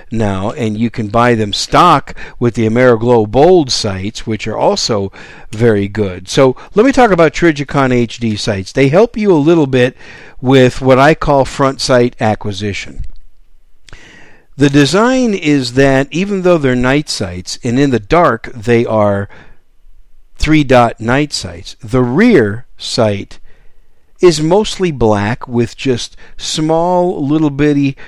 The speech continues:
tritium vials in it and no outline on the tri-, on the tritium vials. So it's pretty much a black rear sight, which draws your eye naturally to the front sight.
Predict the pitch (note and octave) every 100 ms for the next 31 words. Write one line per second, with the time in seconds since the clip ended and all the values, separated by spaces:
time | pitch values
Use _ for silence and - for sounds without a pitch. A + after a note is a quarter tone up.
0 | - - - F3 D#3+ C3+ A2+ A#2 A#2 C3
1 | A#2+ - A2+ A#2 - A2+ G#2+ A2 B2+ -
2 | A2 A2 F#2+ E2+ D#2+ - - A2 G2 -
3 | A#2+ A#2 A2 G2+ - A#2+ G#2+ G#2 G2 -
4 | - - - G#2+ G2 - - - - -
5 | - E3 - - - - - - D#3 -
6 | - D4+ A#3 E3 B2 F#2+ B2+ C#3+ - A#2+
7 | C3 A#2 - A#2 F#2+ - - - - -
8 | D3+ D#3+ - A#2+ D3+ G3+ A3 A3+ F#3 F3
9 | F3 D3 A#2+ A#2 B2+ C#3 - A2 G2+ G#2
10 | A2 G2 - G#2+ F#2 - G2+ -